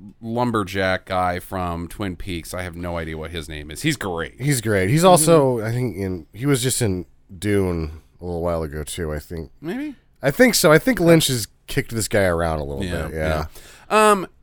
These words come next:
Speaker 1: and he hears about what's going on in Texas City. They're basically hijacking shipments. Like, if you drive a big rig through Texas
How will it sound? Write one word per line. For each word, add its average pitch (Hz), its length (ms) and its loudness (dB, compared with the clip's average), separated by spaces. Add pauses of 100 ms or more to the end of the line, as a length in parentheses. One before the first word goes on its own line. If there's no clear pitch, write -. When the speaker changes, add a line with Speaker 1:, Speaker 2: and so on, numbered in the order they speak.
Speaker 1:
and 180 320 -2
he 220 320 -8
hears 262 380 0
about 160 240 6
what's 131 180 -2
going 120 300 2
on 104 340 0
in 95 840 -2
Texas 101 380 -2
City. 82 440 -4 (960)
They're 135 300 2
basically 143 1000 0 (420)
hijacking 107 1040 0 (220)
shipments. 71 600 -4
Like, 101 220 -4
if - 140 -8
you 156 440 0 (480)
drive 131 300 2
a 110 40 -6
big 113 280 0
rig 104 280 0
through 113 280 0
Texas - 520 -4